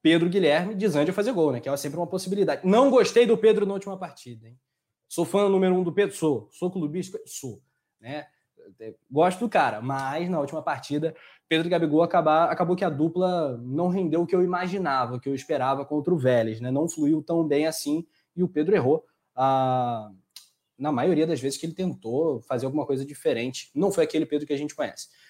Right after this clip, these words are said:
G G Tops tá com a gente, Yuri Reis também, Lohana Pires, toda a galera comentando, participando. Vamos aqui avançar na nossa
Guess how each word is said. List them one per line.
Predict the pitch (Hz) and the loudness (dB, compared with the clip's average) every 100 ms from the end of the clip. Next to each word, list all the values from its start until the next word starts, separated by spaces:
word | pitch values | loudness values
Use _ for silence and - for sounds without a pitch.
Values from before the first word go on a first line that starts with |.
| _ | _
G | 165 262 | 2 4
G | 202 269 | 6 4
Tops | 269 208 208 - - | 4 2 2 -2 -2
tá | 139 | -4
com | |
a | 123 | -4
gente, | 117 196 - | -4 -4 -4
Yuri | 143 | -4
Reis | 131 139 | -4 -4
também, | 120 123 196 175 | -4 -2 0 0
Lohana | 135 143 143 | 0 -4 -6
Pires, | - 165 117 | -4 -4 -4
toda | 165 151 | -8 -8
a | |
galera | 113 151 | -8 -12
comentando, | 123 127 107 160 | -12 -12 -8 -8
participando. | 147 151 - - - 180 185 - _ _ _ | -4 -6 -6 -6 0 4 4 0 _ _ _
Vamos | 190 240 | 4 6
aqui | 196 226 240 - - _ | 4 4 2 2 -18 _
avançar | - 208 185 180 151 120 170 170 | 2 4 6 4 2 2 0 0
na | 175 143 | -2 -4
nossa | 127 160 - 165 143 104 | -2 -2 -2 -2 -2 -4